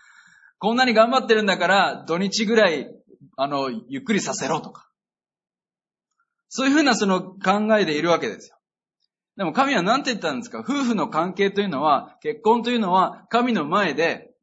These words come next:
その約束をした、この契約なんですよ、結婚というのは。夫は神にあって、妻を愛し、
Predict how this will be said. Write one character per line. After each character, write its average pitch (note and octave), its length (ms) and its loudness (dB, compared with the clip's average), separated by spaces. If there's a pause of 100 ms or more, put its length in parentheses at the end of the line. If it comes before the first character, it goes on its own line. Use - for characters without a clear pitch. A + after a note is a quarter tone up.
(240)
そ E3 120 -8
の C#3+ 80 -6
約 C#3 300 -4
束 A3 260 -2
を G#3+ 60 2
し G#3 100 -4
た、 G3+ 160 0
こ - 100 -12
の D3 120 -8
契 G#3 140 -2
約 C4 300 -2
な B3 100 -2
ん - 20 -4
で C3 60 -8
す G#2+ 80 -14
よ、 G2 60 -14
結 - 320 -12
婚 B2+ 240 -6
と A2+ 60 -12
い G#2 40 -10
う - 40 -12
の - 120 -20
は。 - 100 -20 (1040)
夫 D#3+ 320 0
は - 400 2 (160)
神 G#3+ 240 2
に F3 140 0
あ A3+ 80 4
っ - 140 -4
て、 G3+ 340 0 (420)
妻 G#3 320 0
を C3 140 -4
愛 E3+ 180 0
し、 - 280 -12